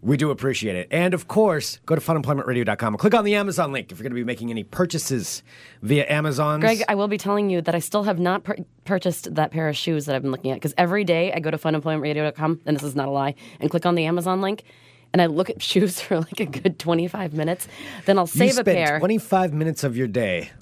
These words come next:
Speaker 1: looking at shoes.
Speaker 2: Yes. Yes. Other people do what? What, you spend twenty-five minutes of your day, like, playing video games or doing whatever.
Speaker 1: No, I don't. I wish I did.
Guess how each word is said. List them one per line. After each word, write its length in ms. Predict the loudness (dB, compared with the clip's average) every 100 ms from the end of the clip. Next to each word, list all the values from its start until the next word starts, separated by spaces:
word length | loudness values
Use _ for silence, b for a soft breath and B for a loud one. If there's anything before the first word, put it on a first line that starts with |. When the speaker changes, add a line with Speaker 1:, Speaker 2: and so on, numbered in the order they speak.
| -8
Speaker 1:
looking 340 | -6 -2 -4
at 80 | -4
shoes. 400 | -4 -4 -4 -2
Speaker 2:
Yes. 260 | -4 -6 -12 -18 _ -20 _ -20 _
Yes. 280 | -6 -6 -4 2
Other 180 | 2
people 240 | 4 2 2
do 180 | 0 -2
what? 380 | 0 -2 -2
What, 260 | 0 0 0
you 120 | -6
spend 240 | -2 -2 0
twenty-five 380 | 0 0 0
minutes 180 | 0 -2
of 20 |
your 80 | 0
day, 80 | 0
like, 160 | 0 -2
playing 720 | -12 -4 -2 0 0 0 -4 -2
video 300 | 0 0 -2
games 440 | -2 -2 -2 -2
or 80 | -4
doing 280 | -2 -2 0
whatever. 320 | 2 2 2
Speaker 1:
No, 80 | 0
I 60 |
don't. 360 | 0 -2 -2 -8 _
I 200 | -4 -2
wish 420 | 2 2 2 2 -2
I 80 |
did. 380 | -2 -2 -2 -4